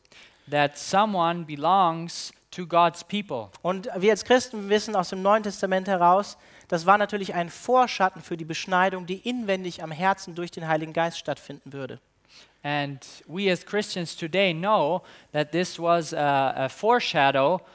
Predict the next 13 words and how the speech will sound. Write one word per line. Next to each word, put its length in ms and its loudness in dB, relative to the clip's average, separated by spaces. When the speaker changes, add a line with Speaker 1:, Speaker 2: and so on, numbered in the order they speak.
Speaker 1:
of, 440 -2
uh, 360 2
the 80 -2
circumcision 920 -4
that 180 0
happens 540 2
through 180 -8
the 120 -6
Holy 220 -4
Spirit 500 -2
in 120 -6
our 280 0
hearts. 440 -6